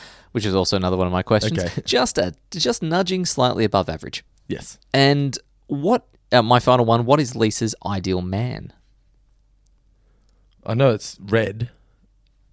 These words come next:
Speaker 1: Well read.
Speaker 2: Oh, well, I, I know, I know his name is Red,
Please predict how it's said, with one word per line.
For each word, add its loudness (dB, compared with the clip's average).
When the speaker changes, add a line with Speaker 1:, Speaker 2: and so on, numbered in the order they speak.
Speaker 1:
Well 4
read. -2
Speaker 2:
Oh, 2
well, 4
I, -2
I 2
know, 4
I 0
know 4
his -2
name -2
is -6
Red, -4